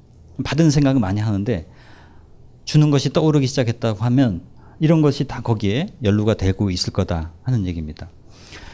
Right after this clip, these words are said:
그러니까 이런 것 때문에 모멸감도 느끼고 주눅도 들고 컴플렉스도 느끼고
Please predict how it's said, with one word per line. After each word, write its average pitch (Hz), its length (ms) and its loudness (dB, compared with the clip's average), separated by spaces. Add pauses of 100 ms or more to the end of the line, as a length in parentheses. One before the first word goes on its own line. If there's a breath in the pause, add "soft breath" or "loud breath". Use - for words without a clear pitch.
(220 loud breath)
그러니까 165 160 4
이런 156 240 8
것 170 160 2
때문에 165 640 4
모멸감도 131 580 4
느끼고 123 360 2
주눅도 127 480 2
들고 120 300 2
컴플렉스도 147 580 -2
느끼고 117 520 -2